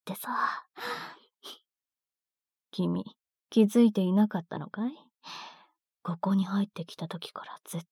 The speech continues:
と電話をつなぎっぱなしだったんだよ。もちろん君の彼女が相手だ。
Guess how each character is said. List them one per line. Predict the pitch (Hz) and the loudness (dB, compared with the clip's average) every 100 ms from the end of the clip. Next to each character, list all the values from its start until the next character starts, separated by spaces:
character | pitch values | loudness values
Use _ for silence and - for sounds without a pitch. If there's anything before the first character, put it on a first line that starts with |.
| _ - | _ -6
と | 240 208 - _ _ _ _ 202 | -4 -4 -10 _ _ _ _ -6
電 | 165 156 170 | -2 0 0
話 | 175 | -2
を | 180 | -4
つ | - 170 | -4 -2
な | 160 | 0
ぎ | 202 | -2
っ | 214 | -4
ぱ | 254 | -6
な | 254 | -6
し | - | -8
だ | 285 | -12
っ | - | -10
た | 170 | -14
ん | |
だ | - | -14
よ。 | - - _ _ _ _ - - - - _ _ _ _ _ - 160 | -20 -20 _ _ _ _ -18 -18 -18 -20 _ _ _ _ _ -8 -8
も | 147 - | -8 -8
ち | - | -4
ろ | 254 190 | -2 -2
ん | - | -4
君 | - 180 175 | -6 -2 0
の | 214 214 | 0 0
彼 | 247 240 | -2 -2
女 | 170 | -4
が | 165 165 | -8 -8
相 | 170 | -8
手 | 170 190 | -10 -14
だ。 | - | -16